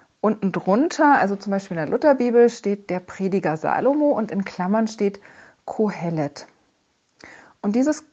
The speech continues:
Wort Kohelet, das bedeutet Versammler oder Gemeindeleiter. Es geht hier also um jemanden, der einen guten Einblick hat in Gottes Wort, aber auch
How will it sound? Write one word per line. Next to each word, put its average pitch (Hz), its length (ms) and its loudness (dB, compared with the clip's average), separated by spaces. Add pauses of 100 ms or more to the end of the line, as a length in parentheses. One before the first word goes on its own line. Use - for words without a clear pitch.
Wort 208 500 4
Kohelet, 226 760 0
das 233 140 -2
bedeutet 202 560 -2 (440)
Versammler 185 960 2
oder 165 280 0
Gemeindeleiter. 175 1040 0 (840)
Es - 180 -10
geht 302 200 0
hier - 120 4
also 202 480 0 (560)
um 208 220 0
jemanden, 254 840 0
der 226 680 2
einen 196 260 -2
guten 277 460 -4
Einblick 226 680 -2
hat 160 260 -6
in 170 300 -8
Gottes 170 480 -8
Wort, 208 540 0 (640)
aber 262 580 2
auch 220 680 2